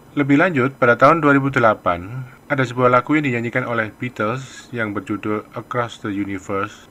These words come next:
Ini dikirimkan oleh nasa menuju bintang Polaris. Transmisinya ini menggunakan sebuah piringan radio astronomi berdiameter tujuh puluh meter dan berada di Madrid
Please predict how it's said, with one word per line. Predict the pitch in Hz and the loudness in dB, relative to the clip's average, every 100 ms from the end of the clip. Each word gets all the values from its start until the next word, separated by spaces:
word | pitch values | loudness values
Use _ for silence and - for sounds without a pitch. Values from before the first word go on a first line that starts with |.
| - | -10
Ini | 135 147 | -4 -4
dikirimkan | 131 139 123 127 147 151 151 | -4 -4 -4 -2 -2 -2 -2
oleh | 127 113 | -2 -2
nasa | 117 101 - 95 107 127 - | -2 -4 -4 -6 -6 -10 -12
menuju | 127 123 131 - 135 135 135 - | -6 -4 -4 -4 -2 -2 -6 -6
bintang | 117 110 107 113 113 110 | -6 -6 0 0 0 -4
Polaris. | 110 107 98 90 78 - - - - - | -2 0 -2 -4 -8 -14 -20 -20 -20 -6
Transmisinya | 113 107 120 107 120 131 | -2 -2 -4 -8 -6 -4
ini | 156 | -2
menggunakan | 147 104 98 95 117 120 | -4 -4 -6 -6 -4 -4
sebuah | 120 113 - 95 90 | -6 -10 -8 -8 -6
piringan | 110 107 107 107 110 107 110 110 107 | -6 -4 -4 -2 -2 -4 -8 -10 -4
radio | 107 104 90 | -4 -4 -8
astronomi | - 107 107 104 110 113 - - | -8 -8 -8 -8 -8 -8 -12 -8
berdiameter | 117 101 110 104 104 110 | -6 -2 -2 -2 -4 -6
tujuh | 107 101 | -8 -10
puluh | 101 98 | -8 -6
meter | 98 92 131 139 131 - - - - - - - | -6 -2 0 0 -4 -12 -20 -20 -20 -20 -20 -6
dan | 110 110 107 | -2 -2 -2
berada | 107 104 101 117 113 | 0 -2 0 -2 0
di | 104 101 | 0 0
Madrid | 104 104 - 110 | 0 -4 -2 -4